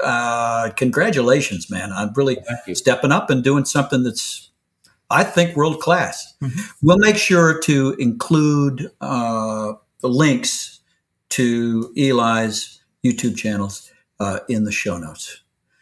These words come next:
Speaker 1: Well, Eli, thank you so much for taking time and talking with us. Uh, it's, it's, uh, it's an honor to finally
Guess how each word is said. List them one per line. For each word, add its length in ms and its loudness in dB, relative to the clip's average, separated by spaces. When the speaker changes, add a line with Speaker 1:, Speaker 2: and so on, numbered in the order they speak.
Speaker 1:
Well, 160 4
Eli, 240 4
thank 320 0
you 80 0
so 240 0
much 280 -4
for 220 -4
taking 580 -4
time 460 2
and 180 -6
talking 360 0
with 200 2
us. 480 -8
Uh, 540 -6
it's, 400 -4
it's, 480 -4
uh, 320 -2
it's 160 -4
an 80 -2
honor 240 0
to 80 -6
finally 600 -4